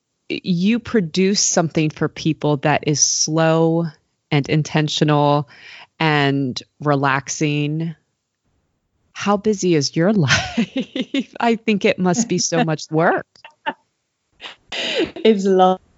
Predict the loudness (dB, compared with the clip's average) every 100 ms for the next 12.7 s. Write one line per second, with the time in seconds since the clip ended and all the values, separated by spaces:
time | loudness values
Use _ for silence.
0 | -8 -6 -6 -4 0 2 2 -2 -2 -2
1 | -8 -10 -2 0 2 0 0 -2 0 0
2 | 0 -2 -2 0 -2 -4 -4 -2 -2 -4
3 | -2 0 2 0 -2 0 -2 -2 -4 -4
4 | -2 -2 -2 0 2 2 2 0 -6 -2
5 | 0 0 -4 -8 -20 -12 -2 -2 -2 -2
6 | 0 2 0 2 0 0 _ -6 0 0
7 | 0 -4 -2 -2 0 -2 -2 0 0 -2
8 | -8 -6 -2 -2 -2 -6 -4 -2 0 -2
9 | -4 -2 0 0 _ -6 -2 -2 0 -2
10 | 0 2 0 -2 -6 -6 -2 0 -2 -4
11 | 0 0 0 -2 0 2 2 2 0 -2
12 | -8 -16 -6 -2 0 2 0